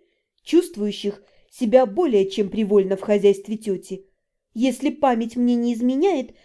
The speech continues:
где-то здесь есть тропинка, которая выведет меня на соседнюю улицу. Поймаю там извозчика и отправлюсь к родительному Ульрону. Надеюсь, моя тётя окажется не по зубам Вашарию,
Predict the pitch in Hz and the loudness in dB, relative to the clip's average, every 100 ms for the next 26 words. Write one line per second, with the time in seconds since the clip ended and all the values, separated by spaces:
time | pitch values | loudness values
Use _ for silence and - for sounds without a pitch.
0 | _ _ 254 240 277 277 240 277 285 294 | _ _ -2 0 0 -2 -2 -2 0 -2
1 | 320 339 370 381 277 208 202 180 _ _ | -2 -2 -4 -2 -4 -4 -6 -10 _ _
2 | _ 214 208 208 208 196 233 196 202 208 | _ -2 2 4 4 4 0 -2 -4 -2
3 | 214 262 330 285 294 - 294 277 320 - | 0 2 0 -2 -6 -2 -2 0 0 0
4 | 220 175 - 175 170 _ _ _ _ - | -6 -8 -12 -16 -16 _ _ _ _ 2
5 | 214 202 202 190 175 196 190 190 330 349 | 4 4 2 0 0 -2 -2 -2 -2 -2
6 | - - 220 - _ _ - 285 294 415 | -6 -6 -6 -6 _ _ 2 2 2 0
7 | 440 269 254 294 285 311 330 311 339 330 | 0 0 -2 2 4 4 0 2 0 2
8 | 381 392 311 190 180 - _ _ _ _ | 4 4 2 -2 -6 -14 _ _ _ _
9 | _ _ _ _ - 202 180 220 214 214 | _ _ _ _ -2 -2 0 0 -2 -6
10 | _ _ - 233 233 240 254 240 240 233 | _ _ -2 0 2 2 0 2 2 2
11 | 240 233 233 247 247 254 247 247 392 262 | 0 -2 -2 0 2 2 0 0 0 0
12 | 190 190 202 185 185 185 | -2 -2 -2 -2 -2 -6